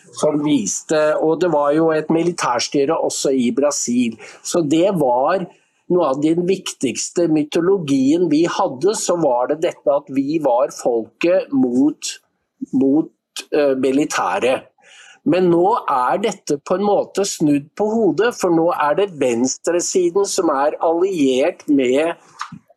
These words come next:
eh, storfinans, med Kina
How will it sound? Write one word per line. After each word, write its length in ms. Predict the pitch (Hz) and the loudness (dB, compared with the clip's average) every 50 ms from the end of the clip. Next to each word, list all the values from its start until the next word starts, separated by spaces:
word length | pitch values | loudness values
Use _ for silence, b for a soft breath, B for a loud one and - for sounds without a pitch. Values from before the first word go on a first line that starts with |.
| _ _ _ - - | _ _ _ -6 -2
eh, 640 | 147 143 143 143 139 139 135 135 131 131 127 123 120 | 0 2 2 4 4 2 2 2 2 2 0 0 -2
storfinans, 1400 | - - - - - - 185 156 131 - - 160 139 139 151 160 190 233 247 220 - - - - - - - - | -4 -4 -2 2 2 4 4 4 2 0 0 0 0 2 2 0 0 0 -2 -2 -4 -4 -6 -6 -8 -6 -2 0
med 560 | 147 139 139 139 139 143 143 139 139 135 127 | 2 2 2 2 2 2 2 2 0 0 -2
Kina 800 | - - - - 147 170 180 185 196 214 214 220 220 220 220 | -2 -2 0 0 2 2 2 2 2 2 2 0 0 -2 -4